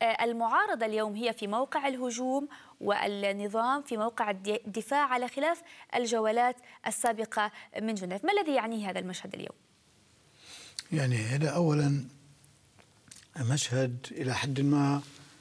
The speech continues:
Speaker 2: سريالي بما يخص الأزمة السورية، لأنه كل المراحل السابقة كانت تقوم على، آه، جولات،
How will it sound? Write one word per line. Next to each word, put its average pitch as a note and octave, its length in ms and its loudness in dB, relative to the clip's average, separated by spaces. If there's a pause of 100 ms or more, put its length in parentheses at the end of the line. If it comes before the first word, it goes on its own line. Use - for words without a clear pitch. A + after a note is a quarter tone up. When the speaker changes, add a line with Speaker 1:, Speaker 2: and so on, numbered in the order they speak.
(180)
Speaker 2:
سريالي C#3 920 2 (240)
بما A2 240 -4
يخص - 340 -4
الأزمة A2 260 -2
السورية، A#2 520 -2
لأنه G#2+ 300 -8
كل D3+ 260 0
المراحل A#2+ 440 0
السابقة A2+ 480 -2
كانت A2 380 -4
تقوم B2 440 -4 (540)
على، A2+ 580 -2 (100)
آه، G2+ 580 -2 (1200)
جولات، B2+ 680 0